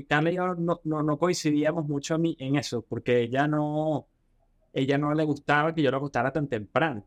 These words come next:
¿sabes? Porque estábamos muy, eh, condicionados a que ya la, a partir de las siete teníamos que ir en ese proceso de dormir, ¿sabes?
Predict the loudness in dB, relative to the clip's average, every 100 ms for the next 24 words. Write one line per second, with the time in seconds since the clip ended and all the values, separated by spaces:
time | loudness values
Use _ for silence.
0 | _ -4 0 0 -2 -6 -6 0 0 2
1 | 0 -2 0 2 2 2 0 0 0 0
2 | -2 -8 _ -4 -2 0 0 2 2 2
3 | 0 0 0 4 2 4 0 0 -2 -2
4 | 0 2 2 0 0 0 -2 0 -2 -2
5 | 0 0 0 -2 -4 _ _ _ _ _
6 | _ -2 2 2 2 0 0 0 0 0
7 | 2 2 2 -2 0 0 -2 -10 -4 0
8 | 0 0